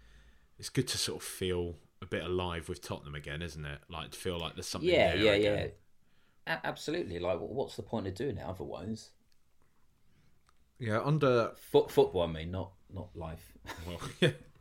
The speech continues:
Speaker 1: bit of both. <laughs>
Speaker 2: Bit of, but yeah, like, you, you ju-, that, that's what I'm sta-, and that's why kind of, um,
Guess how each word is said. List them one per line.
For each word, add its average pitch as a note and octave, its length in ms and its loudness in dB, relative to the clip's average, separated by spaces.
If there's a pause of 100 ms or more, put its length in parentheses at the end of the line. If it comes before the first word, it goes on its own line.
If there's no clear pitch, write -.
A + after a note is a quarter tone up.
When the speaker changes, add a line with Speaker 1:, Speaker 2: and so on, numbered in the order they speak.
(120)
Speaker 1:
bit D#3+ 140 4
of F#2+ 40 -4
both. G#2 340 2 (180)
<laughs> - 180 -2 (460)
Speaker 2:
Bit C3+ 180 8
of, C#3 100 6 (440)
but D3+ 100 2
yeah, C#3+ 200 8
like, A2 240 4
you, A2 220 -2
you C3 80 -4
ju-, - 180 -2
that, - 180 -2
that's B2+ 180 -2
what A2 80 4
I'm G2 80 0
sta-, E2+ 220 -4
and A#2 100 -2
that's C3 220 0
why G#2+ 180 0
kind F#2+ 320 -4
of, F2 240 -2 (800)
um, F2 680 -4